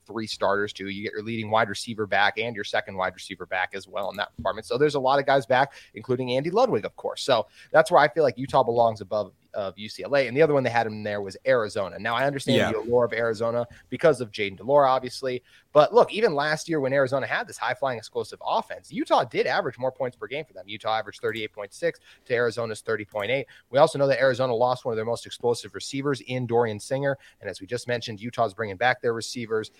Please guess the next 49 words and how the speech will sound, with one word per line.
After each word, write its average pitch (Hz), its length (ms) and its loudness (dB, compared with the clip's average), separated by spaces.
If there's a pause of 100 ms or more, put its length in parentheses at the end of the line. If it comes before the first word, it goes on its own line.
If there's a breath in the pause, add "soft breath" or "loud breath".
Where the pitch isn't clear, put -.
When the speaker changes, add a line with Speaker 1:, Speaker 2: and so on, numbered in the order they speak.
(160 soft breath)
Speaker 1:
as 95 160 -6
well 113 180 2
as, 101 100 -4
look, 135 160 -2
I 98 40 -4
know 110 100 -6
Tavion 98 360 -4
Thomas 117 300 0
is 82 120 -14
gone, 90 200 -6
but 82 80 -14
we 95 100 -12
saw 123 180 2
last 101 280 0
season 90 260 -14
that 92 240 -6
Tavion 135 280 -2
Thomas 110 260 0
was, 92 120 -12
like, 90 160 -8
the 85 80 -12
third 120 220 6
or 85 60 -4
fourth 135 240 2
best 95 200 -4
back 113 160 0
on 98 100 0
this 104 120 -6
<laughs> - 100 -6
team 180 240 4 (240 loud breath)
overall 139 400 10
with 117 100 2
the 123 80 -2
emergence 123 320 2
of 101 80 -16
Jaquindon 117 380 -6
Jackson, 107 380 -4
Mekhi 123 320 -2
Bernard, 107 340 0
Jalen 123 260 -2
Glover 110 240 0
coming 98 240 -6
back, 90 220 -8
a 92 40 -16
veteran 110 340 -6
in 98 80 -12
Chris 107 220 -6
Curry. 117 280 0
So 113 300 -2